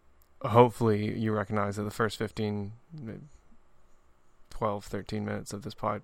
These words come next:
of this episode were me being incredibly cult-, uh, incredibly critical of Western culture. Uh,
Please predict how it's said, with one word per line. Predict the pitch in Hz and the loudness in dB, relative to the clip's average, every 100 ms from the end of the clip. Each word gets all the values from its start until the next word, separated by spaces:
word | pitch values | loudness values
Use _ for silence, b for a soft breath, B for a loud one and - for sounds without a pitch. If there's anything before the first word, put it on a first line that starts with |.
| - | -6
of | 110 | -4
this | 107 104 - | -2 -4 -2
episode | 113 - 117 104 104 B B B B B B - | -2 0 0 0 -2 B B B B B B -2
were | 120 113 | 2 6
me | 110 | 6
being | 107 107 | 6 4
incredibly | 104 110 104 101 | 2 2 0 -2
cult-, | - 104 - - - 101 - | -6 -6 -6 -14 -16 -14 -6
uh, | 110 90 73 55 - - - - - - | -4 -4 -6 -10 -14 -18 -20 -20 -20 -6
incredibly | 131 110 107 - 101 101 101 | -2 -2 -2 -2 -2 -2 -4
critical | - 101 - 104 98 | -2 -4 -4 -6 -4
of | 101 90 92 - - - - - | -4 -6 -8 -16 -20 -20 -18 -8
Western | 120 104 101 92 90 | 0 0 0 -6 -6
culture. | - - - - - - B B B B B B B - - - - - - - - - - - - | -6 -6 -8 -12 -14 -18 B B B B B B B -18 -20 -20 -20 -20 -20 -20 -20 -20 -16 -12 -4
Uh, | 113 98 98 104 | -2 -2 -4 -8